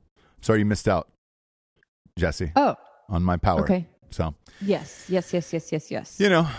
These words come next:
Speaker 1: all I can do is, uh, tell people about my struggle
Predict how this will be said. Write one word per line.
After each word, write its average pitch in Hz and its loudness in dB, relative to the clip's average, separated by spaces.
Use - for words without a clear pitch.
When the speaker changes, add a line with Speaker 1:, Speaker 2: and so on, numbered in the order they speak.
Speaker 1:
all 160 6
I 170 2
can 156 2
do 123 6
is, 113 0
uh, 113 6
tell 131 4
people 110 4
about 104 4
my 107 2
struggle 113 0